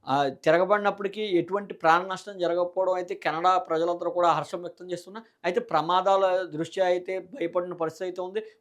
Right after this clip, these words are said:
వాతావరణం కూడా వారికి ప్రజెంట్ అయితే మంచు ఎక్కువగా ఉండే కాలం కాబట్టి కూడా సాధ్యమైనంత వరకు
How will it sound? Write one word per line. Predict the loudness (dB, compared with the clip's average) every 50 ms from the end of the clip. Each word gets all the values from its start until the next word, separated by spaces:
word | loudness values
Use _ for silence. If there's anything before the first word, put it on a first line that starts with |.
| -2
వాతావరణం | 4 6 8 8 8 8 8 8 8 8 6 4 -4 -6
కూడా | -2 0 2 2
వారికి | 4 2 2 0 -2 -6
ప్రజెంట్ | -8 -6 -2 -2 -2 -2 -2 -6 -6 -4 -4
అయితే | -4 -4 -4 -4 -6 -6 -8 _ _ _ -6
మంచు | -2 -2 -2 -2 -2 0 2
ఎక్కువగా | 2 2 0 -2 -6 -4 -2 0 2 2
ఉండే | 2 0 0 -2
కాలం | 0 4 4 4 4 4 2
కాబట్టి | 0 0 0 0 -2 -4 -6 -10
కూడా | -8 -4 -4 -4 -4 -6 _ _ _ _ _ _ _
సాధ్యమైనంత | 8 10 10 10 10 6 2 2 2 2 -2 -4 -4 -2 0
వరకు | 0 0 0 0 -2 -4 -4